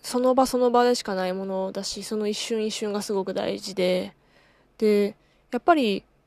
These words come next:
録音とかではわからないというか、とはまた違って、こう、ダイナミックレンジがすごいある、すごくいい、いい場所だなぁと改めて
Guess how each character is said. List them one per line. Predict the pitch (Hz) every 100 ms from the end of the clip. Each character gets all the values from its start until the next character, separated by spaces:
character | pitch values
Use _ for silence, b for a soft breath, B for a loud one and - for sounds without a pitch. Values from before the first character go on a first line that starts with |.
| _ _ -
録 | 247 233 285
音 | 294 294
と | 320
か | 277
で | 214
は | 202 196 - 202
わ | 190
か | - 214 220
ら | 226
な | 220 196
い | 190
と | 196
い | 185
う | 185
か、 | - 180 - - _ -
と |
は | 214
ま | 190 196
た | 196
違 | - 202
っ | 196
て、 | - 196
こ | 202 196
う、 |
ダ | 208
イ |
ナ | 220
ミ | 226
ッ |
ク | - 233
レ | 226
ン |
ジ | 202
が | 190
す | -
ご | 190
い | 185
あ | 190
る、 | 190 190 - B B B B B B B _
す | - -
ご | 220
く | 208 - 190 - _
い | - 233 208
い、 | - _ _ _ _ _ _ _ _ _ _ _ _ _ _ _ _ _ _
い | - 208
い |
場 | 202 196
所 | 214
だ | 196
な | 202 226 226
ぁ |
と | - 190 95
改 | 220 214 220
め | 202
て | 190 170 -